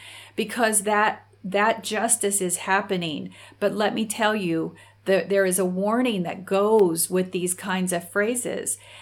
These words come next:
They don't happen without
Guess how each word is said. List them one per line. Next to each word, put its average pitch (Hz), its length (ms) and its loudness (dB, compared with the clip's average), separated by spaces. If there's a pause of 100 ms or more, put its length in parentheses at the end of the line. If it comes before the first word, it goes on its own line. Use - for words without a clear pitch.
(140)
They 233 180 6
don't 294 340 4
happen 185 920 0 (540)
without 214 840 2